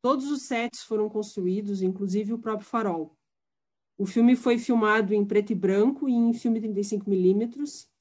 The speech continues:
e ele tem a razão de aspecto, que é a proporção da tela, relação à altura e largura, né,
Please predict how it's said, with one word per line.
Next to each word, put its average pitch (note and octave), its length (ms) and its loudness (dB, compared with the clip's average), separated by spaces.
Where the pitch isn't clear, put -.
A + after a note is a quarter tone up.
e A3 80 4
ele A3+ 160 6
tem B3+ 260 2
a C#4+ 60 2
razão A#3+ 260 2
de G#3 80 4
aspecto, G#3 640 -2
que G3 100 -6
é F#3+ 40 0
a F#3 60 -2
proporção G3+ 380 -4
da F#3 120 0
tela, G3+ 420 -2
relação F#3 380 -8
à F#3 40 -4
altura F#3 260 -6
e - 20 -6
largura, G3 520 -4
né, F3+ 220 -6